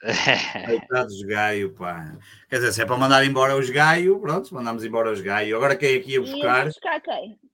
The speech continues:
Speaker 2: Ah, pá, não sei, porque eu nem sei quem são os
Speaker 3: Ajudem
Speaker 2: melhores
Speaker 3: o
Speaker 2: laterais
Speaker 3: Varela,
Speaker 2: direitos
Speaker 3: por
Speaker 2: neste
Speaker 3: favor.
Speaker 2: momento.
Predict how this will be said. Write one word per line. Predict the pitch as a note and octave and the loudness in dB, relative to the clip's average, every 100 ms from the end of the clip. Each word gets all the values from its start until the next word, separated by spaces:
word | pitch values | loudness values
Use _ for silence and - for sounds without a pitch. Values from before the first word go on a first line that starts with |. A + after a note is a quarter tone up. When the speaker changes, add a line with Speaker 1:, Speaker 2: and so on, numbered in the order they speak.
| - | -14
Speaker 2:
Ah, | - | -10
pá, | G#2+ | -8
não | G2+ G2 | -8 -8
sei, | G#2 G#2 | -8 -8
porque | G#2 G2+ | -6 -6
eu | |
nem | A2 | -6
sei | G2+ A3 | -4 -2
quem | A#3+ | 0
são | B3+ | -2
os | C#4+ | -2
Speaker 3:
Ajudem | C#4+ | 0
Speaker 2:
melhores | C#4+ C#4+ | 0 -2
Speaker 3:
o | C#4 | -4
Speaker 2:
laterais | C#4 C4 | -2 -2
Speaker 3:
Varela, | B3+ B3+ | 0 -2
Speaker 2:
direitos | - - | -2 -4
Speaker 3:
por | B3 | -8
Speaker 2:
neste | C3 C3 | -6 -6
Speaker 3:
favor. | C3+ | -4
Speaker 2:
momento. | - C3+ C#3 C3 C#3+ | -4 -4 -6 -12 -20